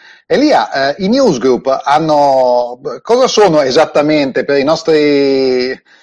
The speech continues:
per il pubblico più giovane che forse non li ha mai nemmeno conosciuti, anche se esistono ancora in una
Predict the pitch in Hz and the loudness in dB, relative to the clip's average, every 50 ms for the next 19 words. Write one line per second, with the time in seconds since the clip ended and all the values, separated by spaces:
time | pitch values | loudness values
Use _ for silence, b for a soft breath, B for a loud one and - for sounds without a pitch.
0 | b b b 170 170 156 - 226 226 226 196 185 - 190 170 147 139 196 226 226 | b b b 0 0 2 2 2 2 4 4 2 2 2 2 2 4 4 4 4
1 | 180 156 139 135 131 113 127 139 127 135 113 - - - 151 170 170 - 160 135 | 4 2 2 0 -2 -2 -2 0 -2 -2 -2 -6 -4 0 0 0 0 0 -4 -4
2 | 131 123 135 139 139 151 190 226 185 147 143 151 160 143 120 120 123 131 120 - | -2 0 0 0 2 2 2 2 0 0 -2 0 0 0 0 0 -2 -4 -4 -6
3 | 240 220 - 143 135 123 131 117 - - 127 117 113 110 - 123 123 123 117 110 | -6 -4 -4 -4 -6 -6 -8 -8 -6 -2 -2 0 0 -2 -2 -2 -2 -2 -2 -2
4 | 139 160 151 - 147 135 131 127 127 - - 143 147 135 120 110 107 107 87 90 | -4 -4 -4 -4 -4 -4 -4 -6 -8 -6 -2 0 0 2 2 2 0 -2 -4 -8
5 | 120 120 110 113 113 113 110 104 101 90 _ _ 87 | -14 -14 -14 -12 -8 -8 -8 -8 -8 -12 _ _ _